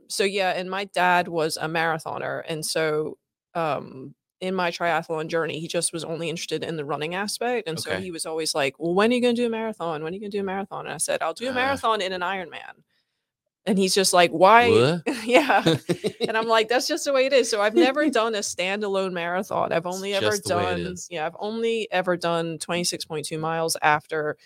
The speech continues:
Speaker 1: a hundred twelve mile bike and a two point four mile swim. So a
Speaker 2: Wow.
Speaker 1: nice, like, six-hour warm-up before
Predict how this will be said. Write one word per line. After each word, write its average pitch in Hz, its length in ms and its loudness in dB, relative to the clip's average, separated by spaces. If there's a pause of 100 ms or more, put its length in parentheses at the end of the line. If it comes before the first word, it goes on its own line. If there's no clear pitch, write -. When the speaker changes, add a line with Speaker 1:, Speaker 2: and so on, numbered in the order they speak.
(380)
Speaker 1:
a 170 120 2
hundred 156 360 0
twelve 170 200 0
mile 160 220 0
bike 156 420 -2
and 151 280 -2
a 131 60 -6
two 143 180 -10
point - 220 -14
four 143 160 -4
mile 135 220 -2
swim. 143 500 -2
So - 200 -6
a - 40 -4
Speaker 2:
Wow. 147 100 -2
Speaker 1:
nice, 175 320 -6
like, 139 220 -12 (360)
six-hour 151 540 2
warm-up 147 400 -2
before 160 500 -4